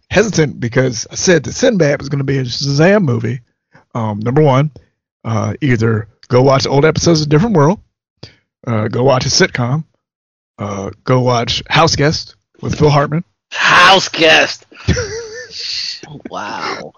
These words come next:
Speaker 1: Or go watch his cameo, uh, on Always Sunny in Philadelphia, and then get back to me. Um,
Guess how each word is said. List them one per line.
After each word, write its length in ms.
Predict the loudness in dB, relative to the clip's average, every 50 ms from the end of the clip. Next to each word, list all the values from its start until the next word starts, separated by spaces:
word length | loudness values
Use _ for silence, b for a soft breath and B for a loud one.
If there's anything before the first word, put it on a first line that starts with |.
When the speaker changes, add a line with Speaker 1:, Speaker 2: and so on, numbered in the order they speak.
| -6 0
Speaker 1:
Or 240 | 2 4 4 4 4
go 240 | 4 6 6 6
watch 340 | 6 6 4 2 2 0 2
his 180 | 0 0 0 0
cameo, 760 | -6 -4 -2 0 0 2 2 2 2 2 2 0 0 -2 -4 _ _ _ _ _ _ _ -8
uh, 380 | -6 -2 -2 0 -2 -2 -4 -4 0
on 280 | 2 4 4 4 2
Always 360 | 2 2 2 4 4 4 4 2
Sunny 240 | 2 2 2 2
in 60 | 2 2
Philadelphia, 600 | 2 2 2 2 4 4 2 2 2 -2 -4 -4 _ _ _ _ _ _ _ _ _ _ -6
and 120 | 0 2
then 100 | 2 4
get 140 | 4 4 4
back 180 | 2 0 0 -2
to 80 | -4
me. 100 | -10 -12 -14 _ b b b b b b b b b -4 0
Um, 480 | 2 2 4 2 2 2 0 0 -2